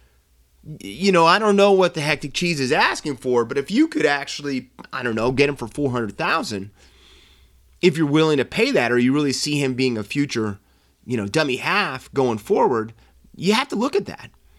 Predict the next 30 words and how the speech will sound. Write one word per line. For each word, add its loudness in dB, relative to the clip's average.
But 4
I 6
just, -4
I -8
don't 0
know, 2
I 2
just -2
get 0
that 0
sneaking -2
suspicion 0
that 2
this 0
is 0
a 4
Holbrook 2
and 0
Desi 0
race -4
to -6
the -2
finish -6
when 2
it -4
comes -2
down 0
to -8
it. -12
So 2